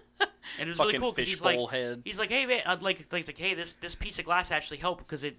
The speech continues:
Speaker 1: it helped me redo the lenses on my suit." Because,
Speaker 2: Oh,
Speaker 1: see,
Speaker 2: okay.
Speaker 1: just some stuff like that.
Speaker 2: You know what? That's interesting. It, it's cool that we, we get a Spider-Man that's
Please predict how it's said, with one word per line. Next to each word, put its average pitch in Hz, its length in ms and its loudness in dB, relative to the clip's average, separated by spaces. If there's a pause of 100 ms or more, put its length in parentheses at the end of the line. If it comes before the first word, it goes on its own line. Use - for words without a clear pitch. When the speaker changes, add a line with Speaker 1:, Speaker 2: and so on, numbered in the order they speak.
Speaker 1:
it 143 180 -8 (160)
helped 147 240 -4
me 151 340 -4 (540)
redo 139 440 -6
the 123 200 -10
lenses 147 480 -2
on 127 200 -8
my 120 260 -4
suit." 220 340 -4 (1200)
Because, - 200 -6
Speaker 2:
Oh, 240 880 0
Speaker 1:
see, - 300 -4
Speaker 2:
okay. 127 140 -4
Speaker 1:
just 165 140 -2
some 180 100 -4
stuff 208 320 -4
like 156 180 -8
that. - 340 2
Speaker 2:
You 269 140 -2
know 330 80 4
what? 359 140 4
That's 370 180 4
interesting. 139 800 4
It, 185 200 2
it's 202 160 0
cool 285 280 -4
that 262 160 -2
we, 202 220 -10 (100)
we 185 140 -4
get 165 400 2
a 135 40 -4
Spider-Man 127 760 4
that's - 580 -4